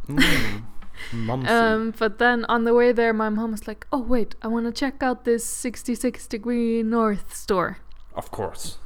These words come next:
Speaker 2: So we went there, and she was looking at some sweater or something, I don't remember. Um, and I was just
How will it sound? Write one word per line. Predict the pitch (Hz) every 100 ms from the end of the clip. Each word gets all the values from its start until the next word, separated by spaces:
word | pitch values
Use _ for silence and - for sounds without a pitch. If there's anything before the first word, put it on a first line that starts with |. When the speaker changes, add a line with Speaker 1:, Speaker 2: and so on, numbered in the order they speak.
| - - - - - - - - - -
Speaker 2:
So | 233
we | 226 240
went | 240 247
there, | 220 202 202 202 202
and | 202
she | 220
was | 226 -
looking | 214 214 208
at | 208 -
some | 220 208 202 202 202 202 196 190 190 190 190 196 196 - - - -
sweater | - 196 190 190 190
or | 190
something, | 190 185 185 185 180
I | 185
don't | 185 185
remember. | 175 175 175 185 - - - - - - -
Um, | 226 220 214 208 -
and | 202
I | 202
was | 226 233 -
just | 214 196 - -